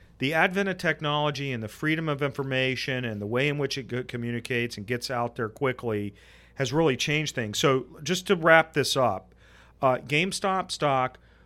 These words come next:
went, I don't know, it was like three hundred bucks a share, went down to a hundred dollars. It closed the other day at a hundred ninety.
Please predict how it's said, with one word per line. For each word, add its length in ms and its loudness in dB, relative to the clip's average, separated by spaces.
went, 340 0
I 120 2
don't 140 2
know, 60 0
it 60 -4
was 120 0
like 280 2
three 260 4
hundred 240 6
bucks 300 6
a 40 -4
share, 400 6
went 200 -2
down 260 0
to 80 0
a 60 -2
hundred 380 2
dollars. 460 4
It 100 -8
closed 320 2
the 80 4
other 160 4
day 200 4
at 40 2
a 60 0
hundred 380 0
ninety. 560 -4